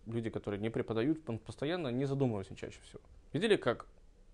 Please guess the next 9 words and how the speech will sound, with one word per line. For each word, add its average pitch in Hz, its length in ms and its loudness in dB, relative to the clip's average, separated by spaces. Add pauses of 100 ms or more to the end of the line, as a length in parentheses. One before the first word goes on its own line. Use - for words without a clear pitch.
общаются 139 480 6
преподаватели 123 560 4
в 104 40 -4
детском 107 240 0
саду? 92 280 -4 (420)
Они 156 160 2
садятся 120 360 4
на 98 160 0
пол 147 260 -2